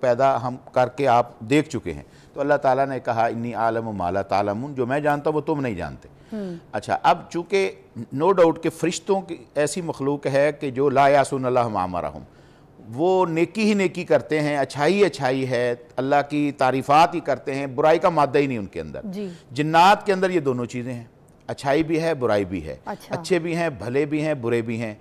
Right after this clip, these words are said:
Speaker 2: ठीक।
Speaker 1: वो शरारतें भी करते हैं। अब इंसान जो है, अल्लाह ताला ने इसको crown of creation बना दिया कि इनके अंदर उनसे भी ज़्यादा शऊर अल्लाह ने रखा है, बल्कि ये जिन्नात पर कमांड हासिल कर सकता है,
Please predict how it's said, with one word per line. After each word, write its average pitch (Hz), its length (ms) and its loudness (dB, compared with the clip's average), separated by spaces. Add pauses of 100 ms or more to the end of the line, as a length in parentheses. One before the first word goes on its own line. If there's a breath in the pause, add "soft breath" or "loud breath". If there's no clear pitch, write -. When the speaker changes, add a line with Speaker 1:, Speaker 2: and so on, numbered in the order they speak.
(140)
Speaker 2:
ठीक। 208 280 -10
Speaker 1:
वो 165 100 0
शरारतें 135 460 2
भी 139 100 -4
करते 131 320 0
हैं। 120 200 -6 (140)
अब 160 260 2
इंसान 180 600 2
जो 190 120 4
है, 123 400 0 (240 loud breath)
अल्लाह 165 180 4
ताला 156 340 2
ने 160 140 -4
इसको 147 640 0 (280)
crown 185 260 6
of 196 100 2
creation 160 380 2
बना 101 280 -2
दिया 64 220 -14 (800 soft breath)
कि 160 60 -4
इनके 202 300 0
अंदर 202 360 4 (380)
उनसे 202 300 0
भी 220 120 2
ज़्यादा 175 400 6
शऊर 165 300 2
अल्लाह 147 180 2
ने 131 100 -2
रखा 101 240 -4
है, 87 240 -8
बल्कि 160 260 -2
ये 180 140 0
जिन्नात 147 600 2
पर 196 100 2
कमांड 185 440 4
हासिल 156 220 4
कर 131 140 0
सकता 95 360 -6
है, 73 180 -10